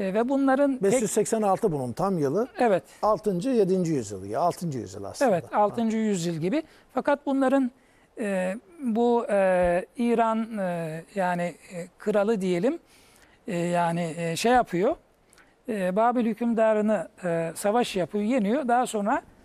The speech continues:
Speaker 1: e,
Speaker 2: Bunları
Speaker 1: milattan
Speaker 2: geri
Speaker 1: önce
Speaker 2: döndürüyor.
Speaker 1: yaklaşık altmış üç, e, yetmiş yıllarına, e, doğru da bunlar tekrar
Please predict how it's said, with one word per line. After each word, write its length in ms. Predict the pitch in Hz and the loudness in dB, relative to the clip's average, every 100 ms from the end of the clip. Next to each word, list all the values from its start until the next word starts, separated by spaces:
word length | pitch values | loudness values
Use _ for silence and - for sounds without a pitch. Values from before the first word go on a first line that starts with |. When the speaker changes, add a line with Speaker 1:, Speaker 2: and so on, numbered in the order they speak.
| - - | -20 -10
Speaker 1:
e, 40 | 226 | -4
Speaker 2:
Bunları 280 | 180 175 - | -2 0 0
Speaker 1:
milattan 260 | - 220 | 2 4
Speaker 2:
geri 140 | 180 240 | 4 2
Speaker 1:
önce 120 | 233 | 2
Speaker 2:
döndürüyor. 220 | 220 240 | 2 2
Speaker 1:
yaklaşık 520 | 226 - 190 - 226 | 0 0 -4 -4 -4
altmış 420 | 226 190 220 220 | -2 -2 -2 -2
üç, 400 | 226 - - - - 233 | -4 -4 -10 -10 -14 -10
e, 60 | |
yetmiş 580 | 196 185 202 - 233 - | -4 0 0 0 -2 -2
yıllarına, 540 | 220 190 180 180 202 - _ _ _ _ - | -2 0 0 0 -2 -4 _ _ _ _ -6
e, 40 | |
doğru 560 | 190 180 190 233 220 180 | -2 -2 2 2 2 2
da 160 | 233 247 | 0 0
bunlar 280 | 233 233 226 | -2 0 0
tekrar 540 | 226 233 175 208 - | 0 -2 0 0 -2